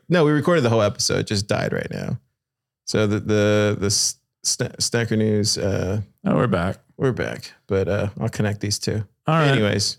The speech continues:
Speaker 2: Yeah.
Speaker 1: what are you doing this weekend?
Speaker 2: Uh, not much. I'm gonna, I'm gonna probably just work and might come and try to finish moving in my office. How about you?
Speaker 1: Same thing. I got a, a couple stuff to send out and then just, uh, work pretty much.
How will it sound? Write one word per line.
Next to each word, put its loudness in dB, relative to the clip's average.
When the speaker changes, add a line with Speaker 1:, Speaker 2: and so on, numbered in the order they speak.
Speaker 2:
Yeah. 2
Speaker 1:
what 4
are 4
you 4
doing 4
this 0
weekend? -2
Speaker 2:
Uh, 2
not 4
much. 0
I'm 2
gonna, 2
I'm 0
gonna 0
probably 0
just -2
work 0
and -2
might -2
come 0
and -2
try 0
to 2
finish -2
moving 2
in 2
my 0
office. 0
How 0
about 0
you? -2
Speaker 1:
Same 0
thing. 0
I -4
got 0
a, 2
a -6
couple -4
stuff -4
to -6
send -2
out -2
and -6
then -10
just, -10
uh, -8
work -4
pretty -4
much. -6